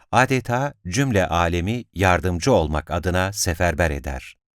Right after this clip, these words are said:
Ve bir de bakarsınız, hedefe giden yolun taşları el birliğiyle döşenir. İşte mucize bu dediğimiz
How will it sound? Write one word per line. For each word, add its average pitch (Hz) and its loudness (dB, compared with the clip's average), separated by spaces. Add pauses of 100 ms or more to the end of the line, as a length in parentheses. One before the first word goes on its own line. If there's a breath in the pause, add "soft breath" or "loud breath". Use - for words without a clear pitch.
(200)
Ve 135 2
bir 175 0
de 143 2
bakarsınız, 110 0
hedefe 104 0
giden 85 0
yolun 82 -2
taşları 87 -2 (200)
el 98 0
birliğiyle 82 -2
döşenir. 73 -6 (260)
İşte 147 0 (340 soft breath)
mucize 135 2
bu 80 0 (120)
dediğimiz 92 0